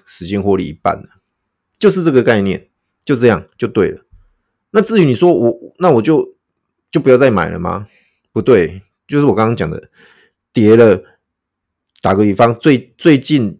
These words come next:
这几波，我们牛市这几波的回档，大概就是百分之二十。我，我是讲比特币哦，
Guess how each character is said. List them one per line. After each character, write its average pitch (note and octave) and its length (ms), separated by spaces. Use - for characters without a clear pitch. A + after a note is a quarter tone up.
这 D3 120
几 F2+ 220
波， G#2+ 300
我 G2+ 80
们 G2 140
牛 G2+ 180
市 G#2+ 320
这 - 160
几 D#2+ 240
波 G2 260
的 F#2 80
回 F2 220
档， F#2+ 240
大 E3 120
概 D#3 160
就 C#3 100
是 C3+ 80
百 - 160
分 F2 100
之 F#2 100
二 F#2 140
十。 - 320
我， B2 120
我 B2+ 140
是 - 120
讲 B2 160
比 A2 80
特 G2+ 140
币 G#2+ 180
哦， - 80